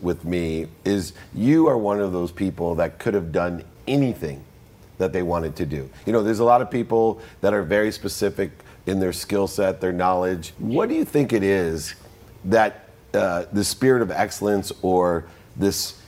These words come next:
you know, desire that you have that allows you to succeed at the highest level at everything you do and not subside to the pressure, you know, of being a doctor, a lawyer, a failure, going to the Ivy Leagues? I'm sure having your cultural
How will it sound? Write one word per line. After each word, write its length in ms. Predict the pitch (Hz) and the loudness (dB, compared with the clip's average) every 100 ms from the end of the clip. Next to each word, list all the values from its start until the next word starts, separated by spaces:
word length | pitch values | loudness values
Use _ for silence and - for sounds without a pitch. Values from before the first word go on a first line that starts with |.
| - | -4
you 120 | 98 | 0
know, 160 | 85 80 | 0 0
desire 600 | 78 92 92 101 117 110 | -2 0 4 4 4 4
that 200 | 104 90 | 2 0
you 140 | 98 | -4
have 600 | 92 95 95 87 73 73 - - | 0 2 2 0 -4 -12 -18 -14
that 120 | - 98 | 0 2
allows 420 | 101 113 127 104 | 4 4 2 -2
you 80 | 110 | -2
to 100 | 95 | -4
succeed 600 | - 87 - 110 107 92 | -4 -6 -2 0 2 0
at 160 | 85 | -2
the 40 | - | -6
highest 640 | - - 110 117 120 - | -6 -4 0 2 0 -2
level 560 | 95 90 92 131 160 156 - - - - | 0 2 2 0 0 -6 -18 -20 -8 -2
at 160 | 107 - | -2 -2
everything 600 | 101 110 117 117 - 107 | -2 0 0 -2 0 0
you 160 | 107 98 | 0 0
do 420 | 78 117 110 107 - | 2 4 4 0 -2
and 480 | 160 180 151 135 - - - - | 2 4 4 2 -4 -20 -20 -6
not 320 | 104 135 151 | 0 0 0
subside 480 | - 123 - 113 110 | -4 -2 0 0 0
to 80 | 113 | -4
the 100 | 98 | -6
pressure, 680 | - 110 107 107 101 98 - - - | -2 -2 0 0 0 0 -6 -20 -6
you 100 | 101 | 0
know, 160 | 98 90 | 2 0
of 180 | 92 | 0
being 240 | 80 107 101 | 0 2 0
a 40 | |
doctor, 380 | 80 92 95 92 | 2 2 2 -2
a 40 | |
lawyer, 320 | 92 92 92 87 | 0 2 2 0
a 40 | |
failure, 420 | 85 98 92 90 | 0 0 0 0
going 280 | 85 85 85 | -2 -2 -2
to 40 | |
the 120 | 82 80 | -2 -2
Ivy 240 | 87 82 | -2 -2
Leagues? 400 | 82 87 82 80 | -4 -2 -2 -4
I'm 100 | 85 | -4
sure 220 | 82 98 | 0 0
having 280 | 87 95 95 | 2 0 -2
your 140 | 92 | -4
cultural 680 | 85 - 101 - 95 92 87 | -6 -2 -4 -2 0 0 -2